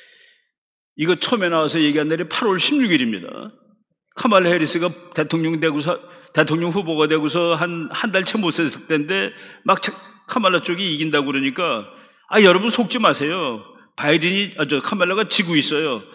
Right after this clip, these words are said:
그러면서 나와서 한 말이 오늘 현재 여론조사를 보니까 뉴욕타임즈가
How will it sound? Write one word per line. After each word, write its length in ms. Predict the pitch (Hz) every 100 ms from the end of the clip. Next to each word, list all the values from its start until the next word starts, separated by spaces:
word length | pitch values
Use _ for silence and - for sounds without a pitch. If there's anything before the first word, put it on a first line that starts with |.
| - _ -
그러면서 380 | 175 175 175 190
나와서 320 | 143 156 165
한 160 | 254
말이 460 | 214 143 135 151 101 - - - 143
오늘 340 | 190 196 196
현재 460 | 175 185 190 196 147
여론조사를 680 | 151 170 165 147 170 185
보니까 600 | 139 127 123 151 113 98 - - - -
뉴욕타임즈가 1080 | 131 185 180 165 175 165 147 156 123 120